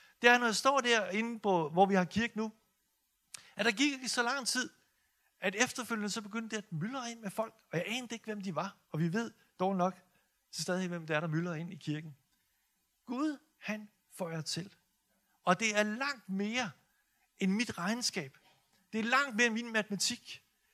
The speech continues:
Det er langt mere end mine gerninger. Og jeg kan godt stå og sige, "Nu er vi jo langt ud over, hvad jeg synes, min møje har været." Det er løftet. Det er langt større end mig. Det er langt mere end os som kirke.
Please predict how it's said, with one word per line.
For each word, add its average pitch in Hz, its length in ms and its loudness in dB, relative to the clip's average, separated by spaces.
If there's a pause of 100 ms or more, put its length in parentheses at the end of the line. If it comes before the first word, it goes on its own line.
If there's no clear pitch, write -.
(180)
Det 220 60 0
er 226 40 2
langt 262 280 6
mere 254 140 8
end 240 80 2
mine 247 220 -2
gerninger. 202 480 0 (360)
Og 190 100 6
jeg 240 80 10
kan 214 80 0
godt 277 160 4
stå 285 160 0
og 233 80 0
sige, 247 280 -2 (720)
"Nu 190 140 0
er - 20 2
vi 160 80 0
jo 135 60 0
langt 185 460 0
ud 156 160 -4
over, 127 280 -6 (120)
hvad 143 120 -6
jeg 139 80 -6
synes, 208 280 -10
min 156 120 -6
møje 147 240 -2
har 160 140 -4
været." 135 280 -12 (920)
Det 262 60 -6
er 247 40 -4
løftet. - 580 2 (640)
Det 262 80 -4
er 294 100 -4
langt 320 240 2
større 262 200 0
end 247 80 -8
mig. 196 280 -8 (760)
Det 220 80 -2
er 240 40 2
langt 285 280 6
mere 247 320 2
end 214 140 -4 (120)
os 220 140 -4
som 247 200 -4
kirke. 220 380 -10